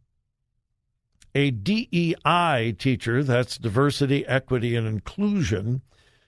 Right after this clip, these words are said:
a D E I teacher and team leader at the Montgomery County, Maryland Public Schools is defending Hamas.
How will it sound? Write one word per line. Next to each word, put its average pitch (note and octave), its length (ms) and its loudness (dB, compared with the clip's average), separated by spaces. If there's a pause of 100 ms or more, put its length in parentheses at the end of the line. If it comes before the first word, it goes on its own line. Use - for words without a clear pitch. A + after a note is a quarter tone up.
(140)
a C#3 100 2
D G#3 340 2
E F3 60 6
I E3 140 2
teacher D#3 400 0
and B2+ 120 0
team G3+ 280 0
leader D3 580 2
at B2+ 140 -2
the C3 100 0
Montgomery C#3+ 540 2
County, D3 360 2
Maryland C#3 560 2
Public D3+ 380 0
Schools C#4+ 1040 2 (1500)
is E3 260 4
defending B3+ 720 2
Hamas. A3+ 920 2